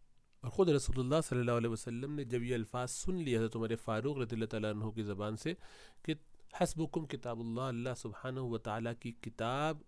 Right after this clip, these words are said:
کلام اللہ جو حبل اللہ المتین ہے وہ تمہارے لیے کافی ہے، اس میں تو سب کچھ موجود ہے، رسول اللہ صلی اللہ علیہ وسلم تمہیں سب سکھا گئے ہیں، تو تمہیں پھر کیسی پریشانی ہے؟ ایک سوال یہ رہ جاتا ہے کہ حضرت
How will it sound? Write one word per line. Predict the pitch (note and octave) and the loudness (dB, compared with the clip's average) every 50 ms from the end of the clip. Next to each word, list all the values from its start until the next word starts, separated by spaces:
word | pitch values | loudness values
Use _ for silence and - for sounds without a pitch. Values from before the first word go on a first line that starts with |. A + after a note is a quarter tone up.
| - | -8
کلام | - A#2+ A2 A2+ A2+ A2+ A2+ | -6 -4 -2 -2 -2 -2 -2
اللہ | G#2 G2+ G#2 G#2 G#2+ A2+ B2 C#3 C#3+ C3 | -2 -4 -4 -4 -2 -2 -2 -4 -4 -4
جو | A#2 A#2 A2+ A2 - | -2 -2 -2 -2 -2
حبل | - A#2+ A2+ A2+ A#2+ | -4 -4 -2 -2 0
اللہ | A#2 A2 A2+ | 0 0 0
المتین | A2+ A2+ A#2 A#2 A2 G#2 G2+ - - - B2 C3+ C#3+ C#3 | 0 0 0 -2 -2 -4 -6 -6 -6 -6 -4 -2 -2 -2
ہے | C3+ C3 C#3+ D3+ | 0 -2 -2 -2
وہ | D3 B2 C3+ D#3 | -2 -4 -4 -4
تمہارے | - - B2 A#2 - B2+ B2+ C3+ C#3+ | -4 -4 -4 -4 -4 -4 -2 -2 -2
لیے | D#3+ E3 | -2 -2
کافی | - - C3 A#2+ A#2+ - - E3+ | -2 -4 -6 -6 -6 -6 -4 -2
ہے، | D#3+ C#3 | -2 -2
اس | A#2+ - - | -2 -4 -6
میں | B2+ | -6
تو | C3+ C#3 | -6 -6
سب | - - - - | -6 -8 -10 -8
کچھ | - D3+ - - | -8 -8 -8 -6
موجود | B2+ B2 A#2+ A#2+ D#3+ E3 C#3 | -6 -4 -4 -2 -2 -2 -2
ہے، | C#3 | -2
رسول | B2 A#2 - - A#2+ | -4 -4 -4 -6 -6
اللہ | A#2 A#2 B2+ C3+ C3 | -6 -4 -4 -6 -6
صلی | - B2+ A#2+ | -6 -8 -8
اللہ | A#2 A#2 A#2 | -6 -6 -6
علیہ | A#2 A2+ A2 A2+ | -4 -4 -4 -4
وسلم | A2+ G#2+ - A#2+ B2 C#3+ C#3+ | -6 -6 -6 -6 -6 -6 -8
تمہیں | C#3 - C3 B2 C3 | -8 -6 -6 -6 -6
سب | C3 - A#2+ - | -6 -6 -6 -4
سکھا | - B2 - - B2+ C3+ D3+ | -4 -6 -4 -2 -2 -2 0
گئے | C3+ B2 A2+ | 0 0 0
ہیں، | A2+ A#2+ D#3+ F#3+ - - - - - - - - | 0 0 -2 -4 -8 -14 -18 -20 -20 -20 -14 -10
تو | - C#3 | -6 -2
تمہیں | C3+ C3+ C#3 C3+ | -2 0 -2 -2
پھر | - C#3+ | -4 -6
کیسی | B2+ - - C3 C3 - - | -6 -6 -8 -8 -6 -6 -8
پریشانی | - A#2+ G2 G2 - - G2 F#2+ F#2+ G2 F#2 | -6 -6 -8 -8 -10 -12 -14 -14 -14 -14 -16
ہے؟ | F#2+ F#2+ - - - - - - - - - - - - - - - - - - - - - - - - - - - - - - - - - - - - - - - - - - - - - - - - - - - - - - | -16 -18 -20 -20 -20 -20 -20 -20 -20 -20 -20 -20 -20 -20 -20 -18 -18 -18 -18 -20 -20 -20 -20 -20 -20 -20 -20 -20 -20 -20 -20 -20 -20 -20 -20 -20 -20 -20 -20 -20 -20 -20 -20 -20 -20 -20 -20 -20 -20 -20 -20 -20 -20 -20 -12 -8
ایک | - D#3 D3+ | -8 -6 -6
سوال | - E3 D#3+ D#3+ D#3 D#3 | -6 -6 -4 -4 -2 -2
یہ | F3 | 0
رہ | E3+ D#3 C#3 | 2 2 2
جاتا | C3 C3+ B2+ - C#3+ | 2 0 0 0 -2
ہے | C#3 C3+ | -2 0
کہ | - C#3+ | 0 0
حضرت | C3+ C3 C3 C3+ | 0 0 0 -2